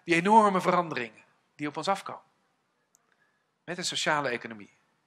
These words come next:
Met een samenleving van respect en waardering. En waarin geluk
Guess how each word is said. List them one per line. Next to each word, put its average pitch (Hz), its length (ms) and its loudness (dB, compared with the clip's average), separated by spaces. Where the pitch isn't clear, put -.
Met 143 160 -12
een 143 60 -4
samenleving 156 720 4
van 135 140 -2
respect - 600 -6
en 120 140 -14
waardering. 123 440 -8
En 135 80 -14
waarin 160 240 2
geluk 190 480 0